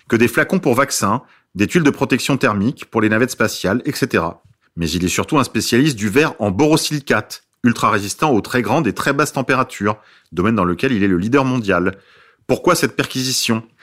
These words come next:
Parce que Pfizer et BioNTech lui ont commandé deux fois huit cents millions de flacons pour vaccins résistants à une température de moins cent degrés,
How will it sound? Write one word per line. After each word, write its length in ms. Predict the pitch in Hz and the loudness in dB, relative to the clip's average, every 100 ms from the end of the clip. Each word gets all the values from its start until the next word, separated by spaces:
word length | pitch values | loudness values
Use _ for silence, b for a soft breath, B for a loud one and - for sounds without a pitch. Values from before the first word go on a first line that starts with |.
| b | b
Parce 160 | 107 - | -4 0
que 100 | 117 | -2
Pfizer 460 | - 151 135 143 | 0 0 2 2
et 80 | 104 | 2
BioNTech 600 | 101 147 127 - 160 - | 2 2 2 0 -2 0
lui 80 | 110 | -2
ont 60 | |
commandé 340 | 104 117 117 110 | 0 0 2 0
deux 180 | 87 165 | 2 0
fois 300 | - 143 101 | 2 2 2
huit 180 | 110 | 0
cents 220 | 185 - 151 | -2 0 0
millions 200 | 143 135 | 0 2
de 100 | 120 | 0
flacons 360 | - 110 135 | -2 -4 -4
pour 140 | 117 104 | -2 0
vaccins 360 | 110 - 135 | 0 0 0
résistants 520 | 110 113 113 - 170 180 B B B | 0 -2 -4 -2 -2 -4 B B B
à 80 | 101 | -2
une 80 | 107 | 0
température 420 | 123 104 110 - | 0 0 0 2
de 80 | 120 | 2
moins 220 | 113 165 | 4 2
cent 160 | 170 160 | 2 2
degrés, 420 | 135 98 98 - | 2 2 0 -4